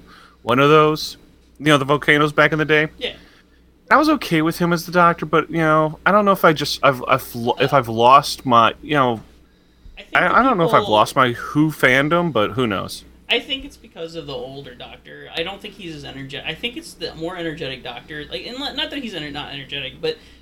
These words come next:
Speaker 2: it's just that he, the younger Doctor seemed to bring more livelihood to the movie or T V series. So I feel that that's probably what they were lacking with Peter Capaldi,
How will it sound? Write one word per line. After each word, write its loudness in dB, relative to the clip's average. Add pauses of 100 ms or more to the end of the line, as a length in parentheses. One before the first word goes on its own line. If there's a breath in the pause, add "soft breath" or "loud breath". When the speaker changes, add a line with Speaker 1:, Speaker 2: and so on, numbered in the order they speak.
Speaker 2:
it's -16
just -16
that -8
he, -12 (240)
the -12 (100)
younger -8
Doctor -14
seemed -14
to -14
bring -12
more -12
livelihood -10
to -20
the -20
movie -20
or -20
T -20
V -20
series. -20
So -12 (520 soft breath)
I -16
feel -10
that -2
that's -8
probably -8
what -8
they -8
were -10
lacking -14
with -18
Peter -18
Capaldi, -20